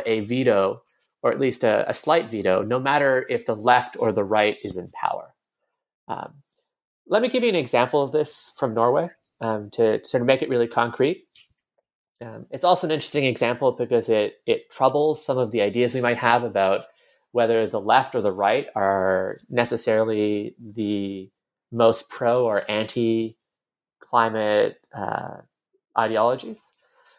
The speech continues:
So the first country in the, uh, sorry, the first country in the world where a democratically elected government loses power because of climate politics is actually Norway.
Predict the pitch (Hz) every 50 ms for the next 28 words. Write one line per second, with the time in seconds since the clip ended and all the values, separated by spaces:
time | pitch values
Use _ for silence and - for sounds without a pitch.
0 | _ - - 170 147 139 - - 143 139 117 - - - 208 220 233 233 - -
1 | - 170 170 - - 160 151 135 123 120 123 - _ - 117 - 131 113 104 101
2 | 117 - - 208 214 208 - - 160 160 143 - 147 135 123 120 104 101 101 101
3 | 98 92 95 95 - _ _ _ _ _ _ _ _ _ _ 113 120 123 120 117
4 | - - 117 110 107 107 110 107 107 - 147 156 170 160 - 156 147 143 135 -
5 | 127 120 117 117 113 - - 104 104 98 110 107 107 113 107 101 98 101 - _
6 | _ 113 113 127 156 170 143 156 147 123 - - - 113 107 104 101 98 98 107
7 | 117 - _ _ _ _ _ _ _ _ _ _ _ _ - 123 - 151 151 139
8 | 123 139 113 - - - 127 120 117 110 113 - _ - 110 104 104 101 - 117
9 | 98 104 101 110 104 101 - 117 104 98 92 92 98 98 101 98 98 - - -